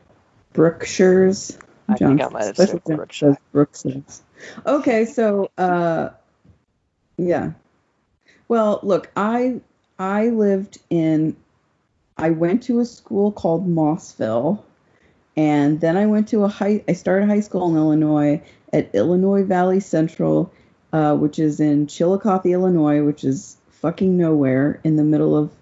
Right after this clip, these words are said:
Speaker 1: corn and soybean fields. And I lived in a, like, this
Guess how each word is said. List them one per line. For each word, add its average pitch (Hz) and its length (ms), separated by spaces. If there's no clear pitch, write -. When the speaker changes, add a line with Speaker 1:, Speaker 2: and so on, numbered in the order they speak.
Speaker 1:
corn 165 340
and 156 100
soybean 139 540
fields. 127 540
And 165 160
I 160 140
lived 165 540
in 160 120
a, 143 300
like, 143 460
this 156 420